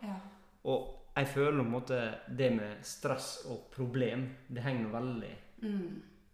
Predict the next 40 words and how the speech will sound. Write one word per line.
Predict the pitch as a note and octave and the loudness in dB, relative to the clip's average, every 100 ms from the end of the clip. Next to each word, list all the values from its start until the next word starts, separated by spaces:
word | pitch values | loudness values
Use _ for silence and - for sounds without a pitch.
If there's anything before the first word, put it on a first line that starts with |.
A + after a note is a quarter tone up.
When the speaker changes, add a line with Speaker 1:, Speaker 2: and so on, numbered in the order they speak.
| - | -16
Speaker 2:
eh, | A#2+ - - - | -12 -12 -12 -6
tett | C#3+ C3 | -4 -2
sammen. | - A#2 - B2+ - - - - _ - | 0 -2 -2 -6 -10 -18 -20 -20 _ -8
For | B2+ | -4
jeg | B2 | 0
tenker, | C3+ C3 B2+ A#2 A2 A2 - | 0 2 0 2 0 -2 2
er | C#3 | 4
du | B2 | 4
på | A2+ | 2
en | B2 | -2
måte | B2 | 0
en | A2+ - - | -2 -4 -10
person | A#2 C3 A#2 G#2 | -6 0 0 0
som | - G#2+ G#2+ A2+ - - - - - - | -4 -4 -4 -6 -8 -18 -20 -20 -20 -14
tåler | - B2 A#2+ B2+ A2+ G2 - - - - _ - | -6 -2 2 2 0 -2 -6 -14 -20 -20 _ -10
ytre | C#3 - B2+ | -8 -8 -10
stress, | - D#3+ E3 - - - - - _ | -4 -2 -2 -6 -14 -18 -20 -20 _
så | - B2+ B2 | -8 -2 4
er | C3 | 6
du | A2+ | 6
også | B2 - - A2 | 2 0 -6 -4
en | A2 A2+ | -2 -4
mye | B2+ B2+ | -4 -2
bedre | B2 G#2+ - A2+ - - - - | 0 -2 -4 -12 -18 -20 -20 -8
problemløser. | C3 F#3 C3+ F#2+ - - - - - | 2 4 4 2 -4 -12 -14 -18 -8
Speaker 1:
Ja, | G#3 A#3+ - - - - | -4 -4 -6 -12 -16 -10
det | A#3 | 0
Speaker 2:
For | D3 | 6
da | C#3+ | 8
Speaker 1:
tror | |
jeg | C#3+ C3 A2 | 10 8 6
Speaker 2:
har, | G2+ | 4
Speaker 1:
også | C3 | 4
Speaker 2:
da, | C#3 | 2
Speaker 1:
på. | - | 4
Speaker 2:
da | C3+ | 2
har | C3 D3 A#2+ | 6 8 8
du | G#2 | 4
på | |
en | A2+ | 0